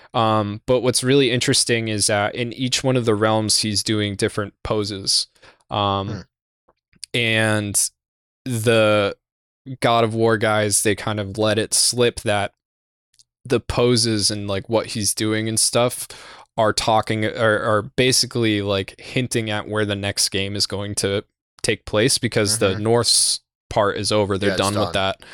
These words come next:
Speaker 1: Yeah. So, um, I think they're going to either, like, China or Japan. Um,
Speaker 2: Which is
Speaker 1: 'cause this guy's
Speaker 2: fucking
Speaker 1: doing a lot of
Speaker 2: awesome.
Speaker 1: meditating. He's doing, like, Tai Chi shit and stuff like that.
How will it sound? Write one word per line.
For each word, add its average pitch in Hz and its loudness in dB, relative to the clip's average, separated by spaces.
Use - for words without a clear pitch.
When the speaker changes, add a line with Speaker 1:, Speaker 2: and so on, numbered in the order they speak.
Speaker 1:
Yeah. 101 2
So, 107 2
um, 101 -2
I 135 2
think 175 0
they're 165 2
going 127 2
to 107 2
either, 107 0
like, 98 -4
China 113 0
or 104 2
Japan. 98 -8
Um, 101 0
Speaker 2:
Which 98 -2
is - -8
Speaker 1:
'cause 104 0
this 110 -2
guy's 110 2
Speaker 2:
fucking 104 -2
Speaker 1:
doing 107 0
a 98 2
lot 101 0
of 104 0
Speaker 2:
awesome. 101 0
Speaker 1:
meditating. 110 -2
He's 104 -6
doing, 104 -8
like, 98 -6
Tai 104 -4
Chi 110 -6
shit 107 0
and 113 -10
stuff - 0
like 113 -2
that. 113 0